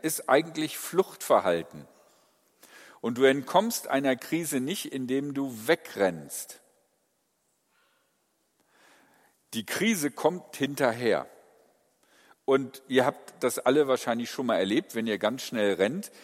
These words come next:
Irgendwann müsst ihr anhalten und nach Luft schnappen.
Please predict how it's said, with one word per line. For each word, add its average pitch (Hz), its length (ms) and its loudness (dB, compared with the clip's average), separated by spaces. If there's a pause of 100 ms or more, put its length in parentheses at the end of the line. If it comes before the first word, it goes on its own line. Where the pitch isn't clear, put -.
(140)
Irgendwann 143 500 0
müsst 139 240 -8
ihr 123 140 2
anhalten 143 680 2
und 143 220 -6
nach 147 180 -6
Luft 151 260 -4
schnappen. 82 460 -6